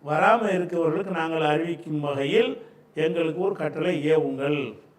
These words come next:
நதுகுல் பிஹில் ஜன்னா, அதன் மூலம் நாங்க சொர்க்கத்துக்கு அடைவோம். நீங்க ஒரு கட்டளையை சொல்லுங்க, நாங்க போய் அதை மக்களுக்கு சொல்றோம், அதை சொல்வதன் மூலமாக நாங்க சொர்க்கத்துக்கு போயிருவோம்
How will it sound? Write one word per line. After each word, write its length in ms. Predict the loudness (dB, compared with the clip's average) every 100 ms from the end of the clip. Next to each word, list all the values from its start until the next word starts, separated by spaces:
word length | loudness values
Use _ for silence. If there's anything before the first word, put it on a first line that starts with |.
| _ _ _ -6
நதுகுல் 460 | 0 6 8 8 4
பிஹில் 300 | 2 0 0
ஜன்னா, 520 | 0 0 0 0 -2 -4 -10 -20 -20 _ _
அதன் 320 | -2 0 2
மூலம் 240 | 0 2 2
நாங்க 280 | 2 2
சொர்க்கத்துக்கு 500 | 2 0 0 0 2
அடைவோம். 500 | 2 2 0 0 0
நீங்க 220 | -2 -4 -4
ஒரு 140 | -4
கட்டளையை 400 | -4 -2 0 0
சொல்லுங்க, 640 | 0 -2 0 2 2 2 -4 -18 -20 _
நாங்க 520 | -14 -4 0 2 2 2
போய் 200 | 2 2
அதை 200 | 2 0
மக்களுக்கு 580 | 0 -2 -2 -2 0
சொல்றோம், 400 | 0 2 2 0 -4 -16 -20 _
அதை 280 | -2 2 2
சொல்வதன் 400 | 2 6 8 8
மூலமாக 400 | 4 2 0 0
நாங்க 240 | 0 -2
சொர்க்கத்துக்கு 600 | 0 0 0 -2 -2 2
போயிருவோம் 560 | 4 4 2 0 -2